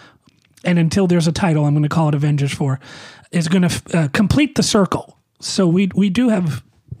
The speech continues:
a, a little bit of a ways to go, but, uh, I thought it was an excellent movie. It was dynamite. It packed a real punch. There was real weight.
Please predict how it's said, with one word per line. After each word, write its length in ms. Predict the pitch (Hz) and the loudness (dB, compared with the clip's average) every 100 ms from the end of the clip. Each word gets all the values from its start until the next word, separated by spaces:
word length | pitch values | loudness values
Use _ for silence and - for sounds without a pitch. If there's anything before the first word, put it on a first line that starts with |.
| - | -8
a, 160 | - 208 | -2 -2
a 80 | 196 | 0
little 180 | 196 214 | 0 2
bit 140 | 190 180 | 2 2
of 80 | |
a 40 | 170 | 2
ways 200 | 160 160 | 0 0
to 100 | - | -2
go, 160 | 156 147 | -2 -2
but, 200 | 143 135 - - - - | -2 -6 -14 -20 -20 -6
uh, 260 | 151 143 - | -4 -4 -4
I 120 | 196 | -4
thought 180 | 208 202 | 0 2
it 60 | 175 | 2
was 120 | 160 | 0
an 120 | 160 | -2
excellent 420 | 190 - - 156 | -2 -4 -2 -2
movie. 380 | 147 147 143 135 - | 0 0 0 -4 -4
It 80 | 160 | -2
was 180 | 156 | -2
dynamite. 580 | 151 175 156 151 135 131 _ - - - _ - | -2 -2 0 0 -2 -4 _ -20 -20 -20 _ -6
It 220 | 160 139 | -6 -4
packed 480 | - 180 160 - - - | 0 0 0 -6 -14 -4
a 100 | 160 | -4
real 300 | 147 202 202 | 0 0 0
punch. 560 | - 185 160 - - - | 0 0 0 -4 -12 -4
There 100 | 147 | -2
was 180 | 151 | -2
real 260 | 151 180 185 | -2 0 0
weight. 360 | 165 156 147 | 0 -2 -2